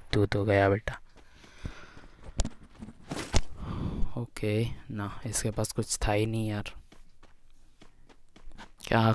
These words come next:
कर सकते हैं। Let's go, और एक बार यही trick use करते हैं, क्या होता है देखते हैं, कोई आता है कि नहीं। अच्छा, कोई shoot कर रहा है क्या? नहीं, नहीं, नहीं, नहीं, sorry, इसका friction से जो produce हो रहा है वही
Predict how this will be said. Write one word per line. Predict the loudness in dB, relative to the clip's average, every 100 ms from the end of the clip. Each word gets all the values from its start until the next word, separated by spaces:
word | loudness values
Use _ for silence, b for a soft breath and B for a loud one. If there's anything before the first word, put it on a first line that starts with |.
| 4
कर | 4
सकते | 4 2 6 6
हैं। | 6 2 B B B -16 -16 -16 -10 6
Let's | 10 10 8 6
go, | 8
और | 8 6 8
एक | 10
बार | 10 8
यही | 10 8
trick | 6 6
use | 8 8 8
करते | 4 6
हैं, | 8 6 4 -6 -12 -18 -20 -20 -16 -16 -8 -8 B B B B B B B 4
क्या | 8
होता | 8 8 8
है | 8
देखते | 8 6 4
हैं, | 6
कोई | 8
आता | 6 8 8
है | 8
कि | 6 4
नहीं। | 4 B B B B B B -6 -14 -18 -18 -14 -6 -4 -6 -10 -12 -6
अच्छा, | -2 0 0 6
कोई | 8
shoot | 10 8
कर | 8
रहा | 6
है | 6
क्या? | 4
नहीं, | 4 6
नहीं, | 6
नहीं, | 4
नहीं, | 0 2
sorry, | 4 4 4 2 0 -6 -2
इसका | 0 4 4
friction | 4 4 4 4
से | 4
जो | 4 8
produce | 10 10 8 8
हो |
रहा | 6 4
है |
वही | 2 0